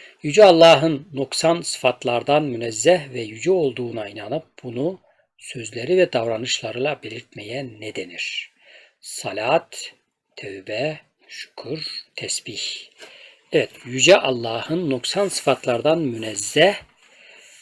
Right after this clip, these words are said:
ve yüce olduğunu belirtmeye, buna inanmaya ne denir? Tesbih denir. Burada D şıkkını işaretliyoruz. Beşinci soru.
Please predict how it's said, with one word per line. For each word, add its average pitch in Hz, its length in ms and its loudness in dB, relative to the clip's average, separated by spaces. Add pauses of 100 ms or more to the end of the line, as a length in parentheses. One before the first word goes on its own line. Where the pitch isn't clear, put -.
(100)
ve 143 140 6
yüce 123 560 4
olduğunu 123 1120 -4
belirtmeye, 107 640 -12
buna 113 260 -8
inanmaya 101 460 -12
ne 117 180 -6
denir? 131 540 -2 (640)
Tesbih - 640 -8
denir. - 540 -6 (960)
Burada 120 380 -12
D 123 140 -6
şıkkını 123 480 -6
işaretliyoruz. - 1300 -14
Beşinci 170 480 0
soru. 113 340 -6